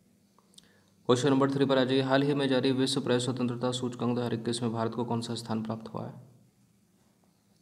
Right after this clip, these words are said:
ये प्रश्न important है और लगातार एक ही पायदान पर अटका पड़ा है भारत, दो हज़ार इक्कीस में भी, इस बार मतलब, और दो हज़ार बीस में भी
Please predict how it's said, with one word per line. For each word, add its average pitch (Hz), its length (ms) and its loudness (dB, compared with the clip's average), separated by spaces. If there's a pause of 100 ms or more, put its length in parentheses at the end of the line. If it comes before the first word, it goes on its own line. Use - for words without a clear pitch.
(1800)
ये 139 140 6
प्रश्न 143 340 2
important 110 540 0
है - 100 -8 (880)
और 123 80 2
लगातार 127 500 4
एक 131 320 4
ही 139 140 0
पायदान 120 420 0
पर 120 120 -2
अटका - 260 -2
पड़ा 52 180 0
है 50 100 -2
भारत, 110 420 -8 (160)
दो 110 100 2
हज़ार 110 320 0
इक्कीस 120 400 -2
में 123 140 0
भी, 139 220 -2 (260)
इस - 240 -4
बार 117 180 0
मतलब, - 420 -6
और 107 120 -4
दो 110 80 -2
हज़ार 107 200 -8
बीस 110 300 -6
में - 100 -10
भी - 160 -16